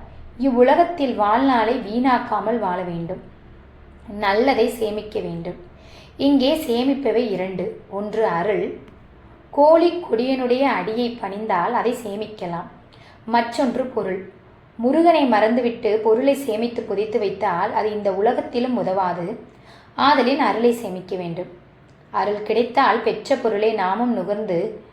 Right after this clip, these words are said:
பிறருக்கு கொடுத்து வாழும் வகை பிறக்கும் என்ற எண்ணங்களின் சாரமாக இந்த பாட்டை பாடுகிறார். "கோழி கொடியன் அடிபணியாமல் குவளையத்தே வாழக் கருதும் மதியிலிக்கால் உங்கள் வல்வினை நோய் ஊழிற் பெருவழி உண்ண ஒட்டாது உங்கள் அத்தமெல்லாம்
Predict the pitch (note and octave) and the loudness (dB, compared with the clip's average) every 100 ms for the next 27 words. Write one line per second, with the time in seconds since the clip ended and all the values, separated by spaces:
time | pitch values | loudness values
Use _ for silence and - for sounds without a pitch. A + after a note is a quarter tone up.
0 | - - _ D4 D4+ C4+ C4 A3+ - A3 | -20 -20 _ 2 4 4 2 -4 2 2
1 | B3 C#4+ B3+ A3 G3 F#3 G3+ A#3 G#3 G#3 | 4 4 4 4 2 0 0 -2 -2 -2
2 | G#3+ C#4+ C#4+ G#3 G#3 F#3+ F#3+ A#3+ A#3 G3+ | -2 -4 -2 -2 -2 -4 -2 0 0 -2
3 | F#3 - G3+ G#3 A3+ F3+ F3 C4 G#3 G#3 | -4 -4 0 0 0 0 -2 -4 -2 -4
4 | - G3 F#3+ G#3+ A3 F#3 F3 E3+ E3+ - | -4 -6 -4 -2 0 0 -2 -4 -6 -8
5 | - _ _ - - - B3+ C4 D4 D#4+ | -16 _ _ -20 -20 -4 4 8 8 6
6 | D#4 - G#3+ A3 B3+ C#4 F#3+ G3+ A#3 A3 | 0 2 2 2 0 0 -2 -2 -2 -2
7 | G#3+ G3 G3 F3 F#3 - - - - A#3 | -2 -2 -2 -4 -4 -8 -12 -20 -8 -2
8 | A#3 C4 C#4+ C#4 - C4+ C#4+ B3 G3 G#3 | 2 4 4 4 2 2 4 4 2 4
9 | B3+ B3+ - G#3+ A3 C4+ A#3+ F#3+ F#3+ A3+ | 4 2 4 6 6 4 0 -2 -2 -2
10 | A3+ G3 - F#3+ F3 G3 - - - - | -4 -4 -4 -2 -2 -4 -8 -20 -20 -2
11 | C#4 D4 C#4 A3 A3+ C#4+ D4 C#4 C4 C#4 | 4 6 6 6 4 2 0 2 2 0
12 | G#3+ A3+ C4+ D4 - A#3+ G#3+ A3 A3 A3 | -2 0 0 0 2 4 4 4 2 -2
13 | G#3 A3+ B3+ G#3+ F#3+ - A#3 A3+ A#3 C4+ | -4 -2 0 0 -2 0 2 4 2 0
14 | A#3 G#3 F#3 F3+ - A#3 A3+ A3 A3+ F#3 | 0 0 0 -2 0 0 2 0 0 0